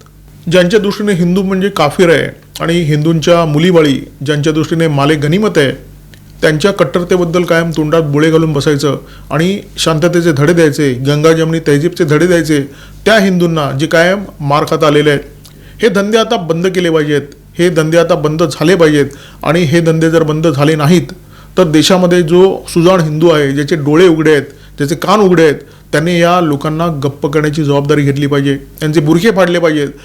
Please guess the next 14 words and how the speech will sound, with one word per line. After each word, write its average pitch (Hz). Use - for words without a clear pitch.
आणि 170
जिथे 160
जिथे 202
हे 190
भेटतील, 151
जिथे 151
जिथे 170
हा 180
शहाणपणा 165
त्या 196
हिंदूंना 185
देतील, 175
जे 156
मुळातच 160